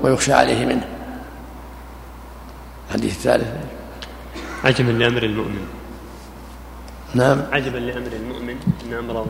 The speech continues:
Speaker 2: كله له.
Speaker 1: وكذلك حديث الثالث: "عجبا لأمر المؤمن إن أمره كله له خير." لا شك أن أمر المؤمن عجب. إن أصابته ضراء صبر فكان خيرا له، وإن أصابته سراء شكر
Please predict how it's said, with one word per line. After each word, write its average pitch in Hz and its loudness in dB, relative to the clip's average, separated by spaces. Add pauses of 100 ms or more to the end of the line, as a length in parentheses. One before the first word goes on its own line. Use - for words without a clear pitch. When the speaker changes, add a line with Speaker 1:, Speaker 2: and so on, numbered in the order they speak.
(140)
Speaker 2:
كله 120 -2
له. 110 4
Speaker 1:
وكذلك 156 12
حديث 139 10
الثالث: 143 10
"عجبا 147 12
لأمر 139 12
المؤمن 139 10
إن 143 10
أمره 143 10
كله 135 12
له 123 10
خير." 131 6 (1200)
لا - 6
شك 135 4
أن 139 6
أمر 123 6
المؤمن 123 6
عجب. 196 6 (1600)
إن 147 10
أصابته 156 12
ضراء 147 12
صبر 139 8
فكان 131 6
خيرا 131 8
له، 143 2 (760)
وإن 147 8
أصابته 135 8
سراء 131 6
شكر 123 0